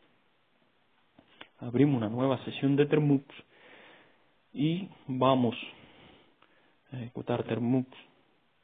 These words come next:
C H root. Vamos a crear un enlace simbólico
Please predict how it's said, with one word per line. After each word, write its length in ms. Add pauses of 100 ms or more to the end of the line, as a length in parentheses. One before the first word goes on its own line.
(1500)
C 80
H 300
root. 240 (2250)
Vamos 380
a 80
crear 480 (300)
un 160
enlace 580
simbólico 720